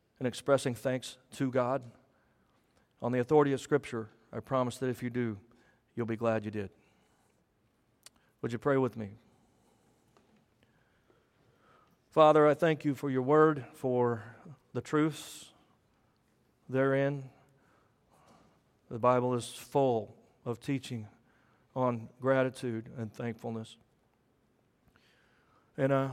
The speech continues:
Lord, today I hope you'd help somebody, myself for sure, and others to turn a corner.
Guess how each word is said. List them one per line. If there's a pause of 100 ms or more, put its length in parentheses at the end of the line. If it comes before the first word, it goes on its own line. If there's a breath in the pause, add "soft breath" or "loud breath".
(120)
Lord,
today
I
hope
you'd
help
somebody,
myself
for
sure,
and
others (500 soft breath)
to
turn
a
corner.